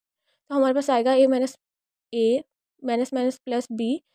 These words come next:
तो इस तरह ए से ए हमारे पास कैंसिल, तो simply यहाँ से हमारे पास आ जाएगा बी बिलोंग कर जाएगा आर वन। हम ऊपर लेके चले थे कि हमारे पास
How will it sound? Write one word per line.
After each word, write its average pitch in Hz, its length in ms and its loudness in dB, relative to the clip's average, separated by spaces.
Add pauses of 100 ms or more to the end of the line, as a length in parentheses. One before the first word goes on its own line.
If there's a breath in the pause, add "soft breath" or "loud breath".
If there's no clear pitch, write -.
(240)
तो 277 60 -2
इस 269 100 -6
तरह 277 220 -2
ए 254 140 2
से 269 200 2
ए 262 100 4
हमारे 262 260 0
पास 262 140 -6
कैंसिल, 254 320 -6
तो 269 120 -10
simply 254 320 -4
यहाँ 254 200 -2
से 277 120 -8
हमारे 247 200 0
पास 247 180 -8
आ 233 60 -2
जाएगा 233 280 0
बी 240 260 -2
बिलोंग 233 260 0
कर 226 120 -6
जाएगा 226 280 -2
आर 220 180 -4
वन। 220 160 -4 (640)
हम 277 120 0
ऊपर 285 240 0
लेके 294 220 4
चले 269 260 2
थे 277 240 2
कि 285 100 0
हमारे 285 220 2
पास 269 160 -6